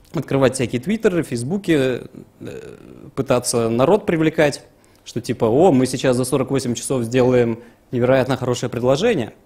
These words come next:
Вот. Э, мы долго не могли понять, так как мы знали, это будет мобильное приложение, мы не знали, на чём будем его кодить. И, в общем-то, так получилось, что у нас мобильных девелоперов, чистых таких,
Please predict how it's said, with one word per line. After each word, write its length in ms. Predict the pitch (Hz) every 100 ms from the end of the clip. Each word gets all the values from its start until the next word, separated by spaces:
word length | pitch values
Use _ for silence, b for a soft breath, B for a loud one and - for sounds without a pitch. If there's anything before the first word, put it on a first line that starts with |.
| b b b b
Вот. 600 | 117 117 120 117 110 101 b b b b -
Э, 400 | 120 117 117 120
мы 140 | 156
долго 260 | 175 185 156
не 100 | 160
могли 260 | 160 170
понять, 520 | 170 151 175 185 - 135 127 - _
так 140 | 139
как 140 | 135 143
мы 220 | 127 123 117 131
знали, 480 | 117 - - - -
это 100 | 117
будет 200 | 120 117
мобильное 440 | 120 175 262 233
приложение, 440 | 127 117 113 113
мы 120 | 120 202
не 140 | 185
знали, 500 | 120 147 131 117 107 110 110
на 140 | 113 120
чём 420 | - 165 147 139 _ _
будем 400 | 117 120 127 117
его 360 | 110 113 113 113
кодить. 440 | - 110 95 - b b b -
И, 80 |
в 80 | 120
общем-то, 680 | 135 - 139 123 120 117 113 b b b b b _
так 140 | 123
получилось, 360 | 143 131 190 208
что 140 | -
у 40 | 127
нас 200 | 135 127
мобильных 440 | 127 123 151 123
девелоперов, 600 | 110 113 196 240 143 113
чистых 400 | - 156 135 117
таких, 320 | - 110 110